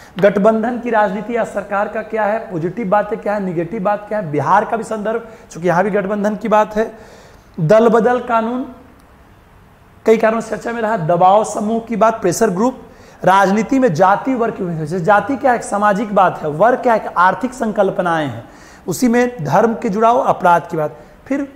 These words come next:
कुछ आयोग जैसे मानवाधिकार आयोग, अल्पसंख्यक आयोग, उन सब पे जानना चाहिए, क्योंकि कुछ टिप्पणियां जैसा सवाल पूछा जा सकता है।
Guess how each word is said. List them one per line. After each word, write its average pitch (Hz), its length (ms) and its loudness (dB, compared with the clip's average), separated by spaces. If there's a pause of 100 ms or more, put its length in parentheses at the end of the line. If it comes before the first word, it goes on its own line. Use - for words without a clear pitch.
(100)
कुछ 269 200 -4 (100)
आयोग 214 560 2 (360)
जैसे 180 200 -4
मानवाधिकार 202 800 2
आयोग, 196 380 0
अल्पसंख्यक 196 680 -4
आयोग, 190 240 0
उन 254 140 -8
सब 233 140 -8
पे 262 80 -6
जानना 185 420 0
चाहिए, 214 320 -2
क्योंकि - 540 -16
कुछ 240 280 -10
टिप्पणियां 220 540 -4
जैसा 220 220 -4
सवाल 208 260 -2 (360)
पूछा 190 260 -4
जा 143 100 -2
सकता 135 300 -12
है। - 340 -16